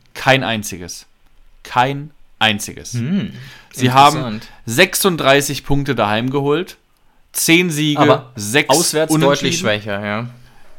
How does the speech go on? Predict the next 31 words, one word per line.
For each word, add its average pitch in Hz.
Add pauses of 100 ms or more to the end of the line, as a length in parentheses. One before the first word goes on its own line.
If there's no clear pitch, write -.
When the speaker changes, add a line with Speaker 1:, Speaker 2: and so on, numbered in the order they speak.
(140)
Speaker 1:
Sechs 131
Unentschieden, 156
keine 160
Niederlage. 98
Das 101
heißt, 131
man, 127
das 123
Maximum, 147
was 135
man 127
in 180
Union, 143
also 107 (200)
in 165 (400)
Berlin 131 (180)
rausholen 120
kann, 117 (400)
ist 135
Stand 110
jetzt 117
ein 98
Unentschieden. 147 (560)
Und 151 (240)
daheim, 135 (360)
äh, 127
Speaker 2:
Krass. 117
Speaker 1:
auswärts 147
sieht 131
die 127
Quote 127